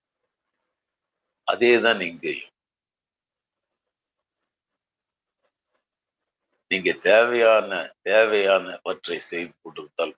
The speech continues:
போதும். அப்படின்னா என்ன பண்ணணும்? தேவையானவற்றை நீங்க செய்யலைன்னா கூட பரவாயில்ல, தேவையில்லாததை தவிர்த்து விடுங்க. இங்க ரெண்டு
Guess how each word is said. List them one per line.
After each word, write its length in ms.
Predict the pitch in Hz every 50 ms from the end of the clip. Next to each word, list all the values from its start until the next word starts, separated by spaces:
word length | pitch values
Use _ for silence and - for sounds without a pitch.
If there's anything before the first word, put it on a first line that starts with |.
| _
போதும். 300 | _ - - _ _ _ _ _ _ _ _ _ _ _ _ _ _ _ _ _ _ _ _ _ _ _ _ _ _ -
அப்படின்னா 280 | - - 101 107 113 110
என்ன 180 | 101 98 110
பண்ணணும்? 500 | 107 - 95 87 87 87 87 87 85 80 _ _
தேவையானவற்றை 840 | - 92 101 110 113 113 110 113 113 110 113 113 113 110 110 - 113 113
நீங்க 220 | 107 104 95 92 92 -
செய்யலைன்னா 480 | - 90 95 101 113 120 120 110 107 104
கூட 140 | 98 101 101
பரவாயில்ல, 500 | - - - - 82 80 78 78 76 78 76 - - - - _ _ _ _ _ _ _ _ _ _ _ _ _ _
தேவையில்லாததை 1200 | - 98 110 120 120 117 117 110 101 101 104 110 113 120 123 120 101 104 98 90 82 98 131 127 -
தவிர்த்து 440 | - 101 104 101 104 101 - _ 90
விடுங்க. 260 | 85 78 - - - _ _ _ _ _ _ _ _ _ _ _ _ _ _ _ _ _ _ _ _ _ _ _ _ _ _ _ _ _ _ _ _ _ _ _ _ _ _ _ _ _ _ _ _ _ _
இங்க 240 | _ - 98 90 80
ரெண்டு 280 | 82 92 104 107 104